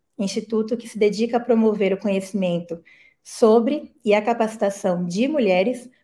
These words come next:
na política e na gestão pública. Bem-vinda, Beta, um prazer revê-la. A nossa segunda convidada é a Flávia Biroli,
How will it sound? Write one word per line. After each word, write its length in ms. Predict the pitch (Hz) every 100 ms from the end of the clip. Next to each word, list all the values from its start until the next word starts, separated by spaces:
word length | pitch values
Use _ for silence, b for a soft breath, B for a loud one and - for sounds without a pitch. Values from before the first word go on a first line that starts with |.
| b
na 120 | 214
política 500 | 214 240 208 214 -
e 40 |
na 120 | 226 220
gestão 380 | 226 - 226
pública. 500 | 226 190 170 - 160 _ _ _
Bem-vinda, 520 | - 196 220 208 208 220
Beta, 420 | 196 175 190 220
um 60 |
prazer 340 | 214 196 196 185
revê-la. 600 | 214 190 170 175 240 - _ _ _ _ _ _ _ _ _ _ _ _ b b b b b _
A 100 | 220
nossa 240 | 226 226
segunda 400 | 233 247 262 302
convidada 880 | 320 302 269 214 196 220 254 269 - -
é 260 | 202 208
a 60 | 214
Flávia 340 | 214 202 214
Biroli, 680 | 214 226 180 160 214 -